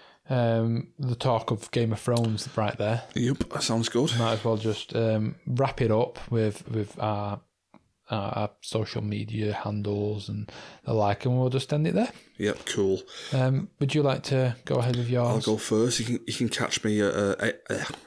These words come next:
Speaker 2: at Taylor nineteen eighty on Twitter.
Speaker 1: Uh, I'm found on Twitter also at D S T Nick.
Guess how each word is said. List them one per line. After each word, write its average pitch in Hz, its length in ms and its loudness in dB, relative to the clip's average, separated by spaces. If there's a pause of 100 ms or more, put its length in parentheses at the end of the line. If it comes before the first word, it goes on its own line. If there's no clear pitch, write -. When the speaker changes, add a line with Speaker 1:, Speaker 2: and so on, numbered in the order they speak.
Speaker 2:
at - 380 -4
Taylor 107 340 2
nineteen 98 420 0
eighty 95 460 -2
on 95 220 -4
Twitter. - 400 -4 (800)
Speaker 1:
Uh, 113 320 2 (280)
I'm 123 340 2
found 110 420 0
on 104 120 0
Twitter - 380 -2
also 110 480 0
at - 320 -2
D 117 160 -2
S 104 140 -6
T - 560 -8
Nick. - 440 -6